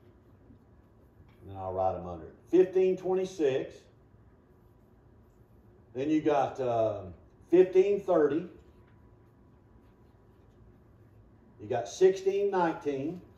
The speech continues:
Sixteen twenty-six. Then sixteen thirty-one.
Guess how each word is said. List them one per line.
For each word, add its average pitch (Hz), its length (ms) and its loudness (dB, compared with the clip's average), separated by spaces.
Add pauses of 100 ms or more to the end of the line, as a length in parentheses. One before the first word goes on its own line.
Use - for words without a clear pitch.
(3250)
Sixteen 190 720 -2
twenty-six. 170 800 -2 (3750)
Then 117 180 -8
sixteen 190 600 -2
thirty-one. 175 880 -2